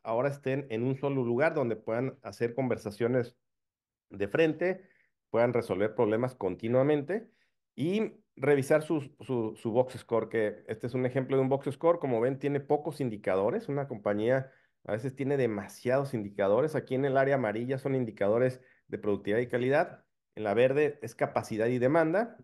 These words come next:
Siempre estamos buscando eliminar o reducir ese desbalance entre capacidad y demanda. Y tres, financiero. Gamo-, ganamos o perdemos. Esos son los box score, y esos box score se revisan generalmente una vez a la semana por este equipo de valor,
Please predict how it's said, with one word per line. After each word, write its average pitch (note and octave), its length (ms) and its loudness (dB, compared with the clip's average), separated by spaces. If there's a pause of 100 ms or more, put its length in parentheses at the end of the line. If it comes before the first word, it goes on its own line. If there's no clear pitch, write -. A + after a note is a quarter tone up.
(220)
Siempre B2 500 -4
estamos C3+ 320 0
buscando C3+ 640 0
eliminar G#2+ 480 -4
o C#3+ 40 2
reducir B2 340 -2
ese C3 200 -2
desbalance A2 640 0
entre G#2+ 200 -6
capacidad G2+ 480 -6
y B2 80 -2
demanda. C#3+ 560 0 (420)
Y A#2+ 120 -8
tres, G3+ 520 0 (320)
financiero. F#2 640 -2 (140)
Gamo-, C3 240 -2
ganamos D3 460 0
o - 120 -4
perdemos. E2+ 500 -4 (580)
Esos C3 240 -4
son E3+ 120 6
los D3 120 4
box D#3 280 0
score, F3+ 480 2
y D#3 120 -4
esos F#3 200 -2
box G3 260 -2
score F#3 260 -2
se E3+ 100 2
revisan D3 400 0
generalmente C#3+ 500 2
una D3+ 200 2
vez C3+ 240 -2
a A2+ 60 -4
la G#2 120 -2
semana B2+ 500 0
por G#2+ 140 0
este A2+ 180 -2
equipo C#3 440 -2
de G#2+ 80 4
valor, A2+ 440 2